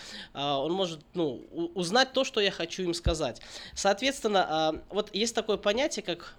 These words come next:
уличная евангелизация. И я так рад, что, в принципе, вот в последнее время во многих церквях и у нас в России это явление возрождается. Я имею в виду, когда люди идут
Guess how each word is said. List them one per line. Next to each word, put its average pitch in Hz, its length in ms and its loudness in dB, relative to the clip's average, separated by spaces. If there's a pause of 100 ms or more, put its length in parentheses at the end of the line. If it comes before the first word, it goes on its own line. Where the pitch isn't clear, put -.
уличная 220 400 0
евангелизация. 170 960 -2
И 180 380 -4
я 160 220 -2
так 190 200 -2
рад, 240 220 0
что, - 180 -2
в - 60 -8
принципе, 254 500 2
вот 143 240 -4
в - 80 -18
последнее 170 500 0
время 208 300 2
во 160 100 -2
многих 160 300 -2
церквях 175 580 -4
и 160 60 -2
у 151 60 -2
нас 139 200 -4
в 139 60 -10
России 226 400 -6 (460)
это 170 240 0
явление 190 720 2 (100)
возрождается. 160 960 0
Я 160 180 0
имею 151 200 2
в - 40 -4
виду, 135 120 -8
когда 135 220 -6
люди 131 360 -6
идут 202 380 -10